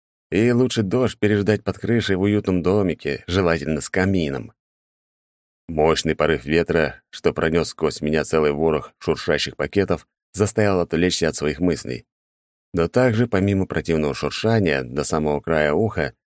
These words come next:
долетели истошные вопли людей, рев зомби и прочих тварей и звуки взрывов. «Я сегодня вообще попаду в деревню?»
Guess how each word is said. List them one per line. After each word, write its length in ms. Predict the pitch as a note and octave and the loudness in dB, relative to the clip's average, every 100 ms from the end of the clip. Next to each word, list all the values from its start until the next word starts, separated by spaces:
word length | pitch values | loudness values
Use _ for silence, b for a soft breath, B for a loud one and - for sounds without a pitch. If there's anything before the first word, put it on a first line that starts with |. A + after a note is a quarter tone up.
| _ _ _ | _ _ _
долетели 800 | D#2 D2 F#2 F#2+ - B2 A#2 A2+ | -10 0 2 2 0 0 4 2
истошные 600 | G2 - A2+ - G2 F#2+ | 0 0 0 2 0 0
вопли 460 | D#2 D#2 G2 - F#2 | -2 -2 -2 2 2
людей, 600 | F2+ G2 A2+ G2 B1+ - _ _ _ - | 2 0 0 0 -2 -8 _ _ _ -4
рев 360 | D#2+ A2 A2 | 2 4 4
зомби 520 | D#2 D2 G#2 G2+ G2 F2 | 0 0 2 2 2 0
и 120 | E2+ | 0
прочих 400 | - F2+ G2+ D2+ | 2 0 0 -8
тварей 520 | D2 F2 F#2+ F#2 E2+ | -2 0 2 2 0
и 20 | |
звуки 420 | D#2 D2+ F2 D#2+ | -2 -2 -2 -2
взрывов. 640 | F2 D#2+ F#2 D#2+ C2 A#1+ - _ _ _ _ _ _ _ _ - | -2 0 2 2 0 -6 -14 _ _ _ _ _ _ _ _ -4
«Я 160 | E2 | -2
сегодня 380 | E2 F#2+ F#2 F2+ | 2 2 2 4
вообще 400 | F2 E2+ F2+ E2 | 4 2 0 -4
попаду 300 | D#2+ G2 F3 | -2 0 2
в 60 | C3+ | 2
деревню?» 500 | F2+ D#2 C2 C#2 | 0 0 -2 -8